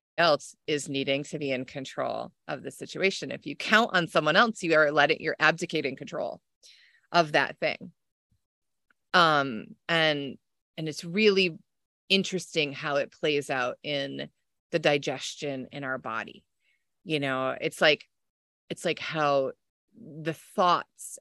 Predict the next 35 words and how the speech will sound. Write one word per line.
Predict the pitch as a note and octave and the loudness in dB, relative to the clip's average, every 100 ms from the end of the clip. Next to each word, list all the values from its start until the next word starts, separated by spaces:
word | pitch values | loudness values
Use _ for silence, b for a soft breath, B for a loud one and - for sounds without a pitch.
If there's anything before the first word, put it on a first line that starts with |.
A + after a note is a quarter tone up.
| - | -4
and | D#3+ D3+ D3 | -2 -2 0
the | D#3 | 0
emotions | D3+ F3 - E3 D3+ | 2 2 2 -2 -4
that | D3 G#2 | -4 -4
we're | C3+ | -4
having | E3 D3 C#3+ C3+ | -2 -2 -2 -6
while | D#3 D3+ D#3+ E3+ | -2 4 4 4
we're | D3 C#3 - | 2 -4 -4
eating | F3 A3+ G#3 A#2 F#2 - | -4 0 2 0 -6 -10
also | C#3 F3+ D4+ - A#2+ C#2+ B1+ E3+ _ b b b | 0 0 0 -6 -6 -6 -6 -10 _ b b b
has | F#3 E3+ | 2 2
an | E3 C#3 | 0 -4
impact | D3 B2+ C#3+ C#3 - - | -6 -4 -6 -6 -10 -12
on | D3 | -10
how | C#3 C#3+ C#3+ | -6 0 0
that | C#3 C3+ B2 - | 2 0 0 -2
nourishment | D3 C3+ C3+ - B2 A2 - | -4 -4 -6 -8 -10 -10 -12
is | D3 | -12
taken | - C#3 C#3+ C3 | -8 -6 -6 -8
in | - A#2+ B2+ A3 D4+ _ b b - | -8 -8 -4 -4 -4 _ b b -8
and | D3 | -8
how | C3+ D3+ C#3+ C#3 | -6 -2 2 2
it | C#3+ | 2
is | C#3+ C#3 | 0 -2
absorbed | C3 - B2+ D#3 E3+ | -8 -2 2 2 0
or | B2+ | -6
not | B2 B2 D3+ | -4 0 2
absorbed, | D3 D#3 D3 D3 E3+ - _ _ | 0 -2 0 0 -2 -12 _ _
held | E3 D#3 | -4 -2
onto | D3+ C#3 C#3+ - D#3 | 0 -2 -4 -6 -6
or | - C3+ | -4 -4
released | B2+ A2+ A#2+ E3 - - - | -4 -6 -6 -8 -8 -12 -8
in | C#3 | -6
our | C3 | -6
bodies | B2+ A#2 A#2 A2+ - - | -10 -10 -10 -10 -14 -18